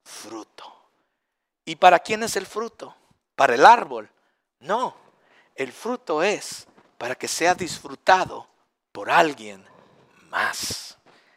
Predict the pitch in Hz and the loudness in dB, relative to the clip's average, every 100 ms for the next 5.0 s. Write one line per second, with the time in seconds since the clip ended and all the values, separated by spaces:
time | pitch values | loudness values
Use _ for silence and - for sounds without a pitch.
0 | _ - 95 98 - 104 117 156 175 - | _ -16 -14 -10 -6 -6 -4 -6 -6 -10
1 | _ _ _ - 92 95 - - 196 196 | _ _ _ -20 -18 -14 -8 2 2 2
2 | 196 170 - 110 101 98 - 180 185 160 | -4 -6 -12 -16 -14 -14 -4 -4 -2 -10
3 | - 117 - 202 - 170 - - - _ | -14 -14 -6 -6 -6 -10 -12 -18 -20 _
4 | _ _ 117 117 110 160 190 190 175 | _ _ -8 -6 -2 -2 -2 0 -2